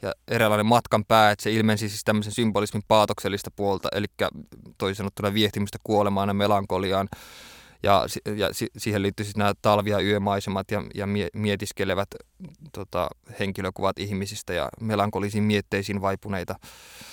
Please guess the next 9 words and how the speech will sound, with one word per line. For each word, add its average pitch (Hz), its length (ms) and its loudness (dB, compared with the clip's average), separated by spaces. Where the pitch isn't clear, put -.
öh, 127 500 2
maalauksia 117 680 4
kalpeista 110 540 0
tyypeistä 113 460 -2
nurkassa 110 480 -4
istumassa 107 540 -8
jossain 104 380 -4
noen 107 300 0
keskellä 98 420 -6